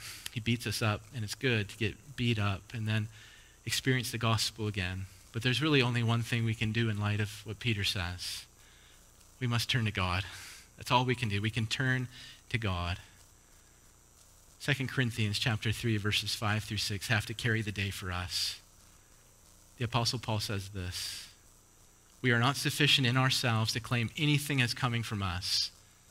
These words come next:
but our sufficiency is from God, who has made us sufficient to be ministers a new covenant." Turn to God. Let's pray.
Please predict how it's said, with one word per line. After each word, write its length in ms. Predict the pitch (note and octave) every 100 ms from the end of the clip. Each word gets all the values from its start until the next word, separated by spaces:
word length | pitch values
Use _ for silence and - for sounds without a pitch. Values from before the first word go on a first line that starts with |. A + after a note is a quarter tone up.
| - - - -
but 100 | A#2
our 100 | B2+
sufficiency 680 | - C3+ C3 - A#2+ -
is 100 | G#2+
from 380 | - - A#2 A#2+
God, 400 | A2+ F#2 F#2 F#2+ - - -
who 140 | - B2+
has 160 | G2
made 400 | G2 A2 A#2+ B2+
us 120 | G#2 F#2
sufficient 580 | - G#2+ G2 - G2+ F#2+
to 60 |
be 120 | G2
ministers 800 | G2 G#2 G2+ - F#2 F2+ - - - - - - -
a 60 | A2
new 120 | G#2+
covenant." 460 | - F2+ E2+ F2 - - - - - - - - - - - - -
Turn 220 | B2+ A#2
to 80 | A2+
God. 320 | E2+ D#2+ E2 - - - - - - - - - - -
Let's 160 | G#2+
pray. 280 | - E2+ E2+